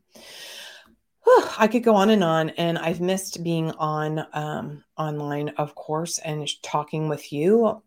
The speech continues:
Um, and so for me, it was a little scary, and this is how I end, uh, and is, you know, burning down part of my seven-figure business. Uh, is it burning down? You know, that sounds so dramatic, so let me not say it. It's, like, really giving myself permission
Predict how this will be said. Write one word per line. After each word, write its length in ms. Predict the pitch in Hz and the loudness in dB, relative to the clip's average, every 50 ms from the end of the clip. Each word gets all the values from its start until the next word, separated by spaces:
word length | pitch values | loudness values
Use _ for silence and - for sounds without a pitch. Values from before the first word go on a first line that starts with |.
| _ - | _ -8
Um, 540 | 156 156 156 151 147 156 156 160 160 160 - _ | -6 -4 -4 -4 -6 -6 -6 -8 -8 -10 -10 _
and 200 | - 202 196 196 | 0 0 0 0
so 240 | 202 - 226 208 208 | 4 6 6 6 6
for 160 | 208 208 233 | 6 4 4
me, 200 | 226 226 233 247 | 4 4 6 4
it 80 | 254 240 | 4 4
was 260 | 233 240 240 233 226 | 4 4 4 2 2
a 60 | 226 | 0
little 180 | 226 233 220 220 | 0 2 0 0
scary, 440 | 220 - - - 202 196 196 190 180 | -2 -4 -6 -4 -2 0 2 2 2
and 100 | 180 180 | 0 0
this 100 | 175 180 | -2 -2
is 140 | 185 185 190 | -4 -2 -2
how 120 | 175 170 | -2 -2
I 100 | 175 175 | -2 -2
end, 540 | 170 175 170 165 - - - - - - - - | -2 -2 0 2 2 2 0 -2 -4 -6 -4 -2
uh, 180 | 180 - - - | -2 -2 -2 -2
and 240 | 175 170 - - | -4 -4 -2 2
is, 280 | - 220 214 208 - 220 | 4 4 4 4 2 0
you 160 | 214 220 208 | -2 -2 -2
know, 80 | 190 170 | -2 -4
burning 340 | - 175 190 214 220 214 196 | -4 -4 -2 -2 0 0 0
down 260 | 196 214 240 220 165 | 0 0 -2 -2 -4
part 180 | - 160 165 | -4 -6 -4
of 40 | 165 | -4
my 80 | 165 165 | -4 -4
seven-figure 640 | 165 - 165 160 185 185 180 - 196 196 208 220 208 | -4 -6 -8 -8 -6 -8 -8 -8 -10 -10 -8 -10 -10
business. 560 | 214 - 254 - - 233 165 - - - _ _ _ _ _ _ _ _ _ _ - - - - - - - | -8 -10 -12 -10 -10 -10 -12 -12 -16 -20 _ _ _ _ _ _ _ _ _ _ -20 -20 -20 -20 -20 -16 -12
Uh, 120 | - - - | -12 -10 -6
is 140 | - 220 208 | -4 -2 0
it 160 | 226 220 226 | 0 0 -2
burning 340 | - 170 185 196 202 202 185 | -2 -4 -2 0 0 0 0
down? 460 | 170 165 165 170 165 165 165 170 - | 0 -2 -2 -2 -2 -2 -2 -2 -2
You 80 | 226 240 | -2 -2
know, 140 | 240 240 226 | 0 0 -2
that 160 | 226 233 226 | -2 -4 -6
sounds 260 | - 214 208 - - | -6 -6 -8 -6 -6
so 120 | 170 165 160 | -8 -6 -6
dramatic, 380 | 165 160 156 147 147 151 151 | -6 -6 -6 -6 -6 -8 -8
so 120 | - 185 180 | -8 -8 -6
let 100 | 175 175 | -4 -4
me 100 | 175 175 | -2 -2
not 280 | 170 160 - - - | -2 -4 -4 -6 -6
say 180 | - 160 151 151 | -4 -4 -2 -2
it. 80 | 151 | -4
It's, 160 | 156 - _ - | -6 -6 _ -4
like, 160 | 214 208 214 | -4 -2 -2
really 360 | 175 190 202 208 208 208 190 - 175 | -2 0 0 2 0 0 -2 -4 -4
giving 280 | 160 175 170 180 175 170 | -4 -2 -2 0 -2 -2
myself 460 | 160 147 143 143 - - - - _ | -4 -4 -6 -8 -8 -10 -10 -10 _
permission 600 | - 156 151 143 147 - - 202 220 233 240 | -10 -8 -8 -6 -6 -4 -2 0 0 0 -2